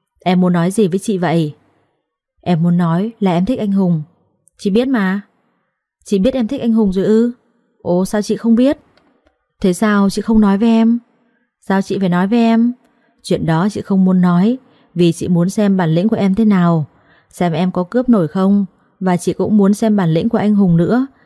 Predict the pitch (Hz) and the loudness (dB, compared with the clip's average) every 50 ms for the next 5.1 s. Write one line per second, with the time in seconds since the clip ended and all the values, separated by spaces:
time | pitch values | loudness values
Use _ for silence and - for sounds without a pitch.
0 | _ _ _ _ _ - - 180 175 185 180 175 - 175 180 180 - 240 - 226 | _ _ _ _ _ -4 -2 0 0 0 0 0 0 -2 -2 -2 -2 -4 -2 -2
1 | 190 160 165 160 160 165 160 170 165 160 - 160 196 196 196 - - - - - | -2 0 0 0 0 0 0 0 -2 -2 0 0 2 2 2 0 0 -4 -2 0
2 | 190 175 165 - 185 175 180 208 226 220 214 214 208 214 214 214 208 - 220 214 | 0 0 0 0 0 0 0 2 2 2 2 2 2 0 0 0 0 0 0 2
3 | 220 220 226 226 - _ _ _ _ _ _ _ _ _ _ _ _ _ _ _ | 2 2 2 0 -2 _ _ _ _ _ _ _ _ _ _ _ _ _ _ _
4 | _ - - 180 160 175 175 165 151 143 - 180 170 - - 180 175 160 160 151 | _ -4 -2 0 2 2 2 2 2 0 -2 -4 -2 -2 0 0 2 2 2 0
5 | 147 | -2